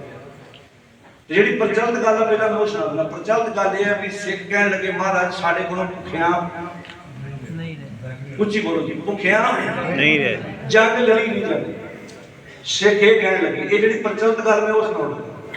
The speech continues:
Speaker 1: ਮਹਾਰਾਜ ਕਹਿੰਦੇ, "ਠੀਕ ਹੈ ਭਾਈ, ਜ਼ਬਰਦਸਤੀ ਤੇ ਰੱਖ ਨਹੀਂ ਸਕਦੇ ਤੁਹਾਨੂੰ।" ਉਹ ਕਹਿੰਦੇ, "ਮਹਾਰਾਜ, ਅਸੀਂ ਚੱਲੇ ਆ ਛੱਡ ਕੇ ਤੁਹਾਨੂੰ ਇਹ,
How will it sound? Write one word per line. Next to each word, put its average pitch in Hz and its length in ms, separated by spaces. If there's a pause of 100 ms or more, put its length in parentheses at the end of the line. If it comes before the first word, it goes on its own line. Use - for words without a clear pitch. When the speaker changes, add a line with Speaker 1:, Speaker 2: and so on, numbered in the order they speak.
(720)
Speaker 1:
ਮਹਾਰਾਜ 240 340
ਕਹਿੰਦੇ, 226 200
"ਠੀਕ - 160
ਹੈ 247 80
ਭਾਈ, 247 260 (220)
ਜ਼ਬਰਦਸਤੀ 202 460
ਤੇ 208 140
ਰੱਖ 175 200
ਨਹੀਂ 180 100
ਸਕਦੇ 170 240
ਤੁਹਾਨੂੰ।" 160 380 (1040)
ਉਹ 233 120
ਕਹਿੰਦੇ, 240 200
"ਮਹਾਰਾਜ, 233 380
ਅਸੀਂ 226 140
ਚੱਲੇ 196 360
ਆ 175 60
ਛੱਡ - 220
ਕੇ - 140
ਤੁਹਾਨੂੰ 123 340
ਇਹ, 110 60